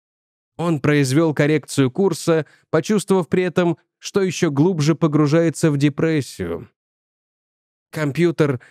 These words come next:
не предусмотрел изменения параметров лунного модуля. Наличие на его борту всего лишь одного пассажира вместо двух. После коррекции совместить орбиты оказалось не слишком трудно,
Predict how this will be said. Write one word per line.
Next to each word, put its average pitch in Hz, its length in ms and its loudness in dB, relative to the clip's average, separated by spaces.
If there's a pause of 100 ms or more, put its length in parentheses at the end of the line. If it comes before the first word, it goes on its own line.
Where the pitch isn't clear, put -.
не 185 160 2
предусмотрел 151 800 0
изменения 147 640 2
параметров 135 680 0
лунного 143 400 2
модуля. 98 560 -4 (600)
Наличие 165 560 2
на 160 60 2
его 151 180 4
борту 147 380 0
всего 151 320 0
лишь 151 340 -2 (260)
одного 151 500 2
пассажира 143 680 0
вместо 143 500 0
двух. 143 580 -4 (1120)
После 147 340 -2
коррекции 143 760 0 (200)
совместить 170 680 0
орбиты 147 420 2
оказалось 143 540 0
не 139 120 2
слишком 143 440 -2
трудно, 117 500 -4